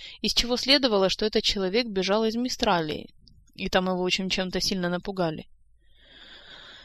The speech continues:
Само по себе это было неудивительно. Из Мистралии бежали все, кто только мог. Жить там было просто невозможно. Странным было другое.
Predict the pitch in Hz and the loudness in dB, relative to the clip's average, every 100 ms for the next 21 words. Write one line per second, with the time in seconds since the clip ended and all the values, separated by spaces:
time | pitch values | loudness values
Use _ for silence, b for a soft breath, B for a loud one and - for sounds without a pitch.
0 | B - - 269 359 349 - 294 302 294 | B -8 0 2 4 6 6 6 4 4
1 | 254 269 277 277 269 277 233 175 170 165 | 6 6 6 4 4 4 4 2 0 0
2 | 175 180 190 - 262 294 285 233 226 247 | 0 0 -2 4 6 6 4 2 4 4
3 | 247 220 - 277 - 240 233 262 240 196 | 4 0 2 2 2 0 2 4 4 2
4 | 175 175 208 220 202 220 208 214 - 220 | 0 -2 0 0 4 4 4 -2 -2 0
5 | 214 220 214 180 165 170 - - - - | 2 2 0 0 -2 -6 -12 -16 -6 0
6 | - 269 277 262 277 269 277 254 214 175 | 6 6 6 6 6 6 4 0 0 0
7 | 165 | -2